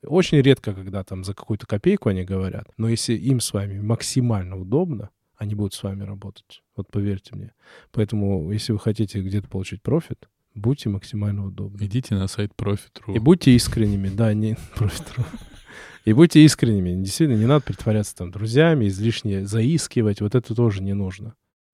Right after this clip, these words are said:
Speaker 1: Вот это излишнее заискивание.
Speaker 2: Кстати, это хорошая тема, потому что очень, ну, точнее, не знаю, это тоже приходит с опытом, у меня этого опыта мало. Общение с богатыми людьми, точнее, с людьми
Speaker 1: О, это особенная история.
Speaker 2: Это особенная история,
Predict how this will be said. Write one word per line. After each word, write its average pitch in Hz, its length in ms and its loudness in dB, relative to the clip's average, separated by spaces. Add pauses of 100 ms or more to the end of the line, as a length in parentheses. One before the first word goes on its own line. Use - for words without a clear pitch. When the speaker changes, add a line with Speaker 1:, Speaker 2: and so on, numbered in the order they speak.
(140)
Speaker 1:
Вот - 160 -10
это 98 240 -2
излишнее 98 460 0
заискивание. 98 260 -10
Speaker 2:
Кстати, - 460 2
это 101 260 2
хорошая 98 480 2
тема, 90 500 0
потому 92 340 -2
что 90 880 -2 (240)
очень, 98 300 -2 (160)
ну, 113 200 2
точнее, 90 420 -4
не 95 160 4
знаю, 101 360 4
это 92 280 -4 (320)
тоже 92 240 2
приходит 87 340 -6
с - 80 -14
опытом, 110 360 -2
у 98 60 2
меня 92 200 2
этого 87 200 -2
опыта - 240 -8
мало. 101 360 0 (600)
Общение 104 420 4
с 98 60 -2
богатыми 101 500 2
людьми, 110 540 4 (100)
точнее, 107 400 2
с - 120 -4
людьми 98 520 2
Speaker 1:
О, 98 60 -2
это 120 200 -2
особенная 104 600 2
история. 98 460 -12
Speaker 2:
Это 110 180 2
особенная 107 500 4
история, 120 580 4